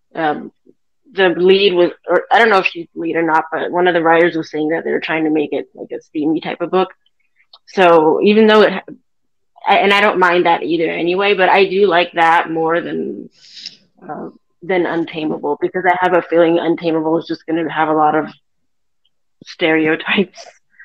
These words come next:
I don't know. I mean, like, maybe it's it, it could end up being good, but I just feel like it, it's gonna be like that, those novels that you see about, like, that cowboy that,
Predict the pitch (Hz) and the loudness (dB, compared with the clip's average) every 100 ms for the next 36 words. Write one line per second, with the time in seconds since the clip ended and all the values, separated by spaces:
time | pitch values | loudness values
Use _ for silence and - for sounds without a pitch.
0 | - - _ _ _ - - 190 190 165 | -20 -20 _ _ _ -20 -2 2 4 4
1 | 165 165 160 - 196 214 208 202 202 208 | 4 2 0 0 4 6 6 4 4 4
2 | 208 220 202 - - _ _ _ - - | 6 4 4 0 -20 _ _ _ -16 -4
3 | 240 - 220 254 233 196 196 185 180 180 | -2 -2 -2 0 2 2 2 2 4 4
4 | 165 160 160 175 170 160 _ 170 165 - | 4 2 0 0 0 -12 _ -4 -4 -6
5 | _ _ _ _ 185 196 202 196 196 196 | _ _ _ _ 0 0 0 0 0 0
6 | 185 190 - 160 - - _ 190 180 185 | 2 -2 0 -4 -6 -14 _ -2 0 2
7 | 175 170 160 165 - 165 170 175 151 160 | 2 0 -2 -4 -4 -6 -2 -2 -2 -2
8 | 156 165 175 170 156 _ _ _ _ _ | 0 2 0 -2 -6 _ _ _ _ _
9 | _ _ 190 185 185 - 175 180 - _ | _ _ -4 -2 -6 -4 -2 -4 -8 _
10 | _ _ _ _ - 175 185 175 170 170 | _ _ _ _ -10 0 0 2 0 2
11 | 170 - 170 170 160 170 170 165 170 - | 0 0 -2 -2 -2 -2 0 0 -4 -4
12 | 160 165 | -4 -4